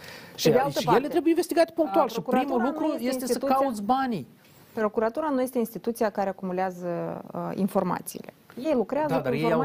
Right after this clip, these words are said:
Speaker 1: autorizează, deci nu poate
Speaker 2: E
Speaker 1: nimeni
Speaker 2: adevărat.
Speaker 1: de cap, nu poate poliția de
Speaker 2: Este
Speaker 1: capul
Speaker 2: un
Speaker 1: lor să vină, să apuce, uh, să facă, nu știu, verificarea telefoanelor, mail-urilor și
Speaker 2: Asta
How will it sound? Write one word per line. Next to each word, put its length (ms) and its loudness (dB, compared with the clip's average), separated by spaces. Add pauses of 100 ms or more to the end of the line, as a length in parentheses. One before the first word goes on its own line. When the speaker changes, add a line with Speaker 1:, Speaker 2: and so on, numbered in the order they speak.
Speaker 1:
autorizează, 580 0
deci 220 -10
nu 120 0
poate 200 2
Speaker 2:
E 40 -6
Speaker 1:
nimeni 180 0
Speaker 2:
adevărat. 220 4
Speaker 1:
de 80 -6
cap, 220 -4
nu 120 -4
poate 260 0
poliția 380 0
de 80 2
Speaker 2:
Este 180 -4
Speaker 1:
capul 260 0
Speaker 2:
un 60 -2
Speaker 1:
lor 160 0
să 140 -6
vină, 320 0
să 160 0
apuce, 500 0 (320)
uh, 200 6
să 220 -2
facă, 380 2
nu 160 0
știu, 340 -2
verificarea 680 2
telefoanelor, 920 0
mail-urilor 760 0
și 100 -6
Speaker 2:
Asta 40 2